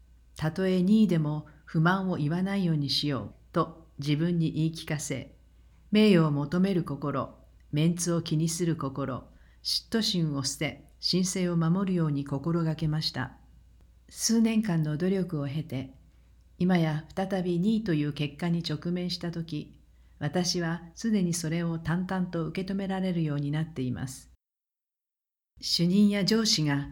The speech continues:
仕事のグループチャットで私のために不平を述べてくれても、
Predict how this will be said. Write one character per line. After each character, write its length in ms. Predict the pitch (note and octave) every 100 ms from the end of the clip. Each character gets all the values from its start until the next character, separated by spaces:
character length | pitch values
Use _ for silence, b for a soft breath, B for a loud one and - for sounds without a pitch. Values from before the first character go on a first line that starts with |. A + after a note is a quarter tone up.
| - _ -
仕 180 | - D#3+
事 260 | F#3+ G3
の 120 | F#3
グ 140 | E3 E3
ル 140 | G3+
ー 40 | G3
プ 60 |
チ 120 | -
ャ 20 | F#3+
ッ 100 | F#3
ト 120 | D3+
で 300 | C#3+ B2+ -
私 360 | C#3+ C#3+ E3+ F3
の 120 | E3+
た 140 | E3
め 140 | D#3+ D#3
に 120 | D3
不 140 | D3
平 280 | D#3+ F#3+ F#3
を 100 | F3+
述 120 | E3+
べ 120 | F3+ F3
て 120 | D3+
く 100 | D3+
れ 120 | D3
て 140 | D3
も、 280 | C#3+ C#3 -